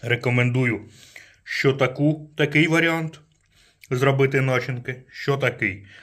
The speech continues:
Але робіть його побільше, так як він розлетиться на столі, я думаю, за півгодини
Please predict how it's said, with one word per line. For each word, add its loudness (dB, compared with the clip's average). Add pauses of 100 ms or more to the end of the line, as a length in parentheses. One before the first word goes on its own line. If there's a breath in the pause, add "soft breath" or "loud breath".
(120 loud breath)
Але 4
робіть 0
його -2
побільше, -6
так -8
як -2
він -6
розлетиться -2 (600 soft breath)
на -2
столі, -2 (280)
я 2
думаю, -6
за -2 (880 soft breath)
півгодини 0